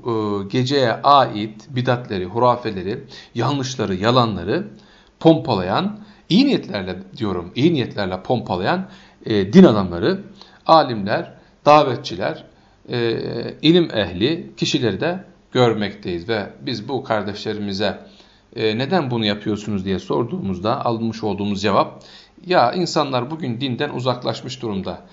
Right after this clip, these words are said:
Bu, şu gün camiye geliyorlar işte. Bugün de mi gelmesinler canım?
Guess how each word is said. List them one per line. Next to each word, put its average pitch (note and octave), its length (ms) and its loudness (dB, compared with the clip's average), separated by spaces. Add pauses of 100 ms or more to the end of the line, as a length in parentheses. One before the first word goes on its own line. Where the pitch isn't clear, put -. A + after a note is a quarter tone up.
(340)
Bu, G3+ 300 -2
şu G#3+ 220 -6
gün D3+ 420 -4
camiye D#3+ 400 0
geliyorlar D#3+ 500 2
işte. G#2 400 -8 (300)
Bugün G3+ 340 2
de A#3+ 80 2
mi G#3+ 100 2
gelmesinler B2+ 720 0
canım? B2 340 -4